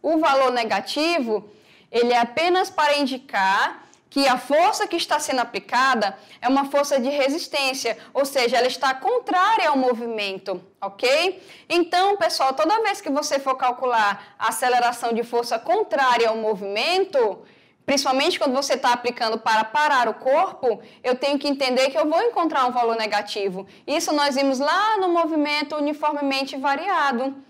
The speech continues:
ok? Por quê? Uma força contrária ao movimento é uma força que retarda o movimento do corpo. Por exemplo, se ele tá lá e foi lançado com trinta e seis metros por segundo, se eu não tivesse essa força contrária,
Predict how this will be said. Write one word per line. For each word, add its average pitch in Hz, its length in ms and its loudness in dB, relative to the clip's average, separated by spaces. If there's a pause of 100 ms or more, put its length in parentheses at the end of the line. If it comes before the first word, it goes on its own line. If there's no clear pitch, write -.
(240)
ok? 285 680 0 (100)
Por 359 220 -2
quê? 254 460 0 (260)
Uma 285 180 4
força 381 400 0
contrária 277 540 0
ao 226 80 0
movimento 247 720 -2 (160)
é - 100 -2
uma 277 160 2
força 285 320 -2
que 294 120 -8
retarda 320 720 0
o 294 40 0
movimento 240 600 -2
do 220 80 -2
corpo. 196 520 -8 (240)
Por 311 160 2
exemplo, 262 520 0
se - 120 -4
ele 392 280 2
tá 285 180 0
lá 233 480 0 (840)
e 233 60 -6
foi 277 220 2
lançado 262 500 2
com 226 180 0
trinta 339 280 0
e 339 40 -4
seis 269 280 0
metros 220 300 0
por 226 120 -12
segundo, 277 600 0 (180)
se - 140 -2
eu 330 80 4
não 427 240 4
tivesse 277 420 2
essa 247 180 -2
força 247 300 -4
contrária, 262 720 0